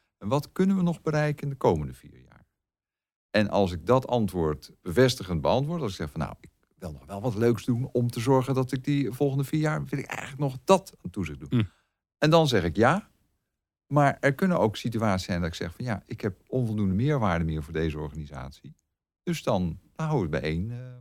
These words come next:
Speaker 2: Ja, en dat is
Speaker 1: termijn.
Speaker 2: natuurlijk heel, eh, dat klinkt heel mooi, hè? Dus je eigen meerwaarde is belangrijk.
Speaker 1: Ja.
Speaker 2: Maar ik hoor je ook zeggen,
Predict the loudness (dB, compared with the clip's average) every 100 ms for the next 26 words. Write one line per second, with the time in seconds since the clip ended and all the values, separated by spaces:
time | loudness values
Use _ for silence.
0 | -20 _ _ _ _ _ _ 6 6 4
1 | 4 6 8 6 8 6 6 2 -2 -2
2 | -4 -8 -6 -2 2 2 4 4 4 4
3 | 4 2 -2 0 0 2 2 2 4 2
4 | 2 0 2 2 2 2 2 0 -4 _
5 | _ _ -4 2 4 6 2 0 -2 0
6 | -2